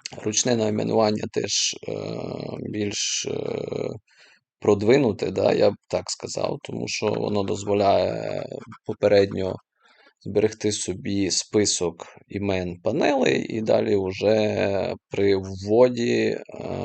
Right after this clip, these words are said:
автоматично підставляється ваше ім'я. Знову ж таки, буду це показувати в окремих відео, тому зараз не буду зупинятись, тобто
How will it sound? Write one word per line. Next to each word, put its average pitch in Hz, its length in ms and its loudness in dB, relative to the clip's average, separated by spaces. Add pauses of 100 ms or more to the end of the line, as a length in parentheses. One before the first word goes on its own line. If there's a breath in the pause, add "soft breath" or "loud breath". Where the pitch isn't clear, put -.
(1040)
автоматично 98 880 -4
підставляється 101 1300 0 (120)
ваше 87 420 -2
ім'я. - 340 -10 (1900 loud breath)
Знову 107 260 4
ж - 120 -2
таки, - 220 -8
буду 120 320 0
це 101 180 2
показувати 98 720 -2
в 95 60 0
окремих 101 520 -2
відео, 151 480 2
тому 107 300 -4
зараз 95 400 -2
не 98 100 -6
буду 90 320 -6
зупинятись, 117 880 -4 (380)
тобто - 500 -6